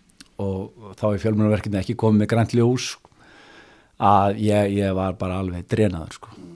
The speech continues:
Og, og það er dálítið svona, það er eftirköst,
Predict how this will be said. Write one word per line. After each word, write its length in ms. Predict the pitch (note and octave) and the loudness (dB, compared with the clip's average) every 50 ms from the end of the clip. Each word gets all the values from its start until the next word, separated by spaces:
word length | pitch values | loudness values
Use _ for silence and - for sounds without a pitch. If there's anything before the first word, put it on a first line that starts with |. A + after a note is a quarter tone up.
| - - _ _ _ _ _ _ _ _ - - _ | -20 -20 _ _ _ _ _ _ _ _ -20 -20 _
Og, 160 | - A#2+ G#2 - | -10 -10 -10 -10
og 200 | _ - G#2 - | _ -10 -6 0
það 240 | A#2+ A2 A2+ A2+ | 4 6 6 6
er 80 | A2+ - | 6 4
dálítið 340 | A2+ G#2 G2 A2+ G2+ G2 G2 | 2 2 2 0 0 0 -2
svona, 300 | G2+ - G#2 G2+ G2 F#2 F2+ - _ _ _ | -4 -4 -2 -2 -2 -2 -4 -8 _ _ _
það 220 | - - G#2+ G#2+ | -4 0 2 2
er 80 | G2+ G#2 | 4 4
eftirköst, 680 | G#2+ A2 - - - - A2 - G2 F2+ - - - - | 2 2 0 -2 -2 -2 -2 -2 -2 -6 -8 -10 -16 -18